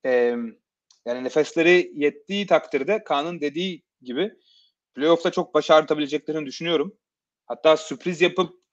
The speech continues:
rakibe göre s-, e, seri bile kazanabilirler bence. Hani çünkü Doğu'nun tepesi karma karışık oldukları, olduğu için hani ilk turda Chicago,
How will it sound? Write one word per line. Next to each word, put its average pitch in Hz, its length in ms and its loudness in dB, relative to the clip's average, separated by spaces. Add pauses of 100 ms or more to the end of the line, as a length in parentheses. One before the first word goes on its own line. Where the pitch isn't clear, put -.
(140)
rakibe 160 360 0
göre 170 400 2 (340)
s-, - 360 -20 (580)
e, 131 240 -4
seri 147 340 0
bile 160 120 6
kazanabilirler 135 680 0
bence. 107 320 -16 (920)
Hani 131 240 -6
çünkü 135 340 -6
Doğu'nun 139 360 -2
tepesi 147 600 -2 (260)
karma 131 300 -2
karışık 147 360 -2
oldukları, 185 580 0
olduğu 147 300 0
için 180 280 -4 (580)
hani 139 500 -2
ilk 156 240 -2
turda 147 280 4
Chicago, 139 760 0